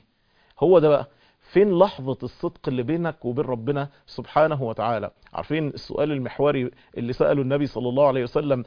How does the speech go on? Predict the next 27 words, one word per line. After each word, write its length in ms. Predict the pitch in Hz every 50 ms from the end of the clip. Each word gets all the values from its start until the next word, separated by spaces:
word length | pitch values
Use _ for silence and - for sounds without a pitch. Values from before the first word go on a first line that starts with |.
| - - - _ -
لسيدنا 720 | 117 127 135 139 139 131 - - 127 131 156 160 160 135
بلال: 360 | 123 117 127 127 143 147 139 127
"يا 200 | 131 139 151 156
بلال، 480 | 139 139 135 135 139 139 135 127 117
ما 340 | 120 131 143 151 151 143 - - -
أرجى 380 | 147 147 147 147 113 131 139
عمل 480 | 135 127 110 127 151 156 143 139 127 117
عملته 720 | 101 123 139 151 160 156 131 - 143 139 120 147 147 139
في 160 | 127 - 165
الإسلام؟" 840 | 170 147 123 - - - - - 151 156 160 170 175 185 180 170 - - _ _ _ _ _ _ _ -
أهو 260 | 135 135 151 147 139
ده 120 | 120 120
بقى. 160 | 107 113 - _ _ _ - - _ _ _ -
إيه 240 | 185 208 240 240 214
اللي 200 | 175 151 135 131
قدم 400 | - - - 180 170 165 127 113
صدق؟ 440 | - - 92 82 - - - - -
ع-، 120 | 113 - - _ -
قدمت 560 | 151 143 127 117 123 180 208 208 175 - -
إيه؟ 300 | 120 101 104 110 107 104 _ _ _ _ _ _ _ -
إيه 340 | 165 190 220 220 208 190 151
الخطوات 920 | 143 135 - - - 185 185 - 160 151 143 151 160 175 185 202 196 - - -
اللي 480 | - 202 202 185 165 165 180 196 202 202 - _ _ _
خطوت 680 | - - - 151 - - 196 220 226 190 - - - 143 127 127 123 -
بها 460 | - 117 143 202 220 190 180 156 - -
إلى 180 | - 208 196 185
الجنة 600 | 170 165 147 107 127 165 165 160 147 143 139 131